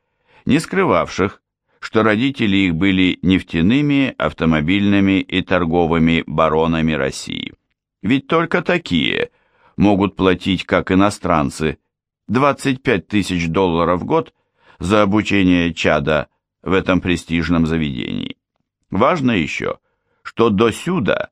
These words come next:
вряд ли дотянутся мстительные руки конкурентов, чтобы взять детей в качестве заложников, как это случается в России. В колледже обучаются студенты, принадлежащие к разнообразным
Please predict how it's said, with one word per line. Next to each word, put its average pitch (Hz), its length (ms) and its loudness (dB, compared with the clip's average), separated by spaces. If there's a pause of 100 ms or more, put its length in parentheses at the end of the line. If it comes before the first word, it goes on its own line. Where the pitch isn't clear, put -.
(400)
вряд 131 340 0
ли 147 200 -2
дотянутся 90 720 0
мстительные 82 720 0
руки 82 320 -2
конкурентов, 80 840 -2 (560)
чтобы 123 320 2
взять 131 340 0
детей 104 460 0
в 92 60 -12
качестве 92 540 -2
заложников, 80 920 -2 (500)
как 95 220 -2
это 95 240 2
случается 85 720 0
в - 20 -2
России. 78 640 -6 (800)
В - 60 -20
колледже 139 680 0
обучаются 80 800 0
студенты, 80 640 -2
принадлежащие 85 1000 0
к - 120 -6
разнообразным 85 1000 0